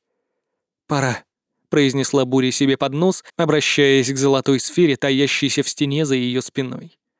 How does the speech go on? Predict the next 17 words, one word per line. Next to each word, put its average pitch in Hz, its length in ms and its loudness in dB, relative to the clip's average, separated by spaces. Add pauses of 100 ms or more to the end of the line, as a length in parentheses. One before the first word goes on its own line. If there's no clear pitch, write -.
(580)
«Я, 165 240 2
Виолла 175 440 4
Раски, 185 320 0
нарушительница 175 720 0
закона 180 360 2
сфер, 208 380 2 (200)
призываю 196 540 6
Рутоса 190 560 4
для 156 200 2
исполнения 185 600 2
наказания!» 170 680 0 (840)
Выдохнув 196 480 2
последнее 185 540 0
слово, 170 400 2
она 156 160 0
закрыла 151 400 2
глаза, 139 540 -2